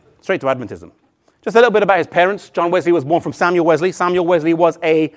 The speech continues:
uh, minister. He came from a dissenting family. What's a dissenting family? England goes from Catholic to being Anglican or Protestant. But then guess what? When they turned Church of England, guess what?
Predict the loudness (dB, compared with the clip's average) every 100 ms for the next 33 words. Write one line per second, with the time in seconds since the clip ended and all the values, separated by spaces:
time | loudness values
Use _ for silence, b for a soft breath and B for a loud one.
0 | b b -2 2 2 2 2 0 -2 _
1 | b -6 -4 -4 -4 -2 -2 -2 0 0
2 | 0 -2 -2 -2 -2 -4 -4 -4 -4 -4
3 | -2 -2 -2 -6 b b b b b 2
4 | 2 4 4 4 0 -2 2 0 0 -6
5 | _ 2 4 4 2 0 2 2 2 0
6 | -2 -2 2 0 2 2 0 -2 -18 _
7 | _ _ _ _ _ -6 -2 0 4 4
8 | 4 -4 _ _ _ _ _ 0 0 2
9 | 2 2 0 0 2 2 2 0 0 -2
10 | -8 _ _ _ -6 2 4 4